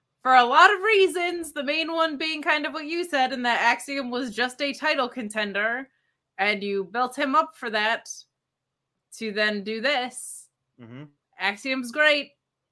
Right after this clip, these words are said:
Speaker 1: Dabba-Kato, God love him. Not great.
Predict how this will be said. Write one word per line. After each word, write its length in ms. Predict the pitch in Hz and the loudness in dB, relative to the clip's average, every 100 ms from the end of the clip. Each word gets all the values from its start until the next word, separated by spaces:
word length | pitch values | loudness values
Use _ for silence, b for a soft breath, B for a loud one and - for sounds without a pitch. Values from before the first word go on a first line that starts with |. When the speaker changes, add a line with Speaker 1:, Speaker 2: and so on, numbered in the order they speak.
| _ _ _ | _ _ _
Speaker 1:
Dabba-Kato, 800 | 220 202 220 330 302 262 254 254 _ _ - | -2 -2 -2 -4 0 0 0 -4 _ _ 0
God 220 | 202 220 | 0 2
love 220 | 262 254 | -2 -2
him. 240 | 233 233 233 _ _ _ | -4 -6 -10 _ _ _
Not 340 | 208 247 277 285 | 0 4 4 2
great. 420 | 233 226 214 | -2 -2 -4